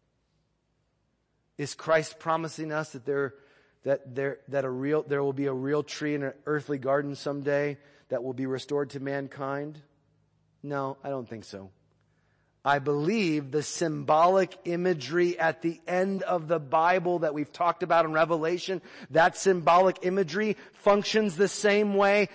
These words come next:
as the storyteller's creative efforts at the beginning of the Bible. The garden story powerfully points us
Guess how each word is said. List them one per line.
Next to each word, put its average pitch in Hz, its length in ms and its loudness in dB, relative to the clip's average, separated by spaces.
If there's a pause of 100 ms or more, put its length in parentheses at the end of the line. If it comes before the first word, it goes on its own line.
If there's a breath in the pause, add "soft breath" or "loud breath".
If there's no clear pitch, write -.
(140 loud breath)
as 180 200 4
the 180 120 2
storyteller's 202 960 4
creative 196 640 4
efforts 196 400 4
at 220 140 2
the 233 100 4
beginning 277 400 4
of 254 140 6
the 220 100 6
Bible. 170 580 6 (1700)
The 190 140 4
garden 226 560 6
story 185 580 6 (340 loud breath)
powerfully 226 640 6
points 220 440 4
us 180 180 4